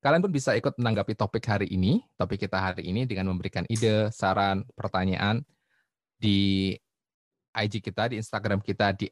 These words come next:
at rapid dot cast. Dan kalau misalnya ada usulan-usulan topik yang menarik yang mungkin bisa kita bahas bersama juga nanti di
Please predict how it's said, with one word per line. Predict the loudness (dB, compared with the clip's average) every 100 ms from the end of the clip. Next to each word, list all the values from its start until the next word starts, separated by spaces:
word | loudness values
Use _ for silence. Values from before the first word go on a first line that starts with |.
| -2
at | -2 0
rapid | 0 0 0 -2
dot | 0 0 -2
cast. | -2 0 0 -2 -8 -16 _ _
Dan | 0 2 4 2
kalau | 2 2
misalnya | 0 -2 -2 0
ada | 0
usulan-usulan | -2 0 -2 0 0 2
topik | 2 0
yang | -2 -2
menarik | -2 -2
yang | -2 -4
mungkin | -2 -2 -4
bisa | -4 -8
kita | -4 -2
bahas | 2 2 2
bersama | -2 -2 0 2
juga | 0 2 2 2 -4
nanti | -4 -2 0
di | 2 2